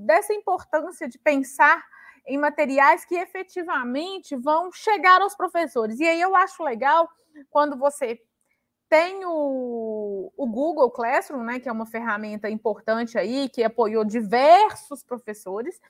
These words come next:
mas também você tem um site que permite que, que, que outras pessoas também possam ter acesso. Então,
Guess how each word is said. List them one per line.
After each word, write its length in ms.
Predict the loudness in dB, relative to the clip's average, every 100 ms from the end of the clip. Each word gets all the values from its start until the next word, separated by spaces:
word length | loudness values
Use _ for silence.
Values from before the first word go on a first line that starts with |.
| _ _ -10
mas 220 | -4 -2
também 260 | -2 -6 -6
você 160 | -10 -10
tem 160 | -12
um 100 | -16
site 640 | -8 0 2 2 0 -10
que 240 | -16 -10 -10 _
permite 560 | -4 -4 -2 -2 -2 -6
que, 380 | -8 -6 -6 -10
que, 240 | -10 -12 -8
que 100 | 4
outras 320 | 6 6 -2
pessoas 360 | -6 -2 0 0
também 260 | 0 -4 -4
possam 340 | -6 -6 -8
ter 140 | -2
acesso. 460 | -2 -2 -6 -12 -10
Então, 200 | -4